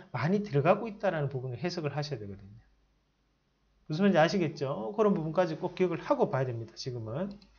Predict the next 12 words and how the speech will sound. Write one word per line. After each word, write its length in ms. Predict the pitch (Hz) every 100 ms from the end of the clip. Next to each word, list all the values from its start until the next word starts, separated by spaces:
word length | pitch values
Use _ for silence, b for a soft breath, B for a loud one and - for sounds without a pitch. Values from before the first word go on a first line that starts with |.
| B B B B
자, 480 | - 113 101 104 180 202 _ _ _ _ - _ _ _ _ _ - B B
그러니까 200 | 202 208
지금 280 | 214 254 311
시장에서 640 | 285 226 208 196 190 175
가장 300 | - 156 196
강한 340 | 165 156 190
것이 240 | 196 - 147
바로, 480 | 135 143 135 - b b b
어, 160 | 131 117
우리가 220 | 143 165 117
나스닥인데, 960 | 113 - 170 208 190 127 139 113 - _ - _ _ b b b
자, 260 | - 113